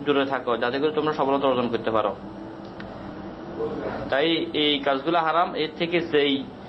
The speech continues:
টাকা পয়সা অর্জন করবে, সেগুলো হারাম।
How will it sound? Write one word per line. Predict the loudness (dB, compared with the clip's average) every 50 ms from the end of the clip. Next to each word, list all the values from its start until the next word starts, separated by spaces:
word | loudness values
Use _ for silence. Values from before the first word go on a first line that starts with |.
| -14 -14 -12 -12 -12 -12 -4 0 2 4 4 4 4 4 4 2 2 2
টাকা | 0 0 0 0 0
পয়সা | 0 2 2 2
অর্জন | 2 4 2 0 2 2
করবে, | 2 2 2 2
সেগুলো | 4 2 2 4 6 6 6 6
হারাম। | 4 4 2 0 -2